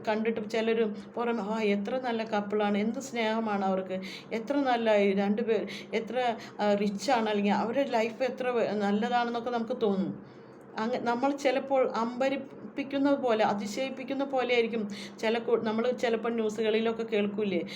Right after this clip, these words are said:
ഇത്രയും വർഷം ഒന്നിച്ച് നിന്നിട്ടും ആ കുടുംബം തകർന്നു. അപ്പൊ പേ-, ചിലര് ആലോചിക്കും, "അയ്യോ, ഇത്ര നല്ല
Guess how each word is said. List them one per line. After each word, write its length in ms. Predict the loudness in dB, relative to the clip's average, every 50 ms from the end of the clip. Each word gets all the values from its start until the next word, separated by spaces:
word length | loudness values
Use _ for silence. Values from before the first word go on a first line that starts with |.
| -12 -10 -10 -10
ഇത്രയും 380 | -4 0 2 2 4 4 2 2
വർഷം 400 | 2 0 0 0 -2 -4 -4 -4 -4 -2
ഒന്നിച്ച് 380 | 2 2 2 2 0 0 -2 -2
നിന്നിട്ടും 580 | 0 2 2 2 2 2 2 0 0 0 -4 -8 -12 -12 -8 -4
ആ 60 | -4 -2
കുടുംബം 400 | 0 2 2 2 2 2 0 0
തകർന്നു. 540 | 0 0 0 0 0 0 0 0 0 -2 -4 -8 -10 -10
അപ്പൊ 120 | -12 -8 -2
പേ-, 200 | 2 2 2 4
ചിലര് 280 | 2 2 2 4 4 4
ആലോചിക്കും, 300 | 4 2 2 0 0 0
"അയ്യോ, 160 | 0 0 0
ഇത്ര 240 | 0 -2 -2 0 0
നല്ല 300 | 2 2 2 2 2